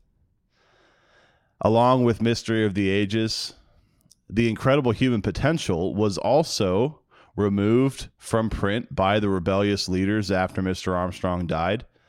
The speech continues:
They made all kinds of excuses for this. They said that really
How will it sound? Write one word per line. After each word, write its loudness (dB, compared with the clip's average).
They 4
made 6
all 8
kinds 2
of 2
excuses -2
for 2
this. -2
They 2
said 0
that 0
really 4